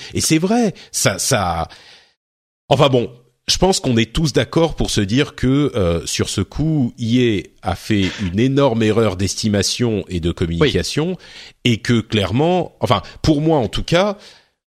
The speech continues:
Speaker 1: euh, euh,
Speaker 2: Alors moi,
Speaker 1: je
Speaker 2: j'aimerais bien parler de ce, cet aspect-là, justement.
Speaker 1: Ouais.
Speaker 2: J'aimerais bien parler de, euh, de, de, de, de, du fait que ce soit E A.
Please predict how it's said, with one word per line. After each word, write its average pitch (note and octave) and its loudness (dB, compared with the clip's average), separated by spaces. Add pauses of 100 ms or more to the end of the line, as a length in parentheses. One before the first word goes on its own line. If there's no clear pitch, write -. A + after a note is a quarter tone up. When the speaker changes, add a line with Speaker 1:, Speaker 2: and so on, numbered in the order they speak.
(680)
Speaker 1:
euh, C#3+ 4
euh, D3 0
Speaker 2:
Alors C#3+ 0
moi, G3+ 4
Speaker 1:
je - 4
Speaker 2:
j'aimerais F#3 2
bien A3+ 0
parler G#3+ -2
de - -14
ce, D#3+ 0
cet - -8
aspect-là, D3 0
justement. A2 -4
Speaker 1:
Ouais. G#2 2
Speaker 2:
J'aimerais C3+ 0
bien A3 0
parler E3+ 2
de, C#3 0
euh, A2 4
de, G#2+ 0
de, G#2+ 0
de, G#2 0
de, A2+ 2
du B2 0
fait A3 2
que - -2
ce C#3 0
soit - 0 (160)
E B2+ 4
A. F2+ 2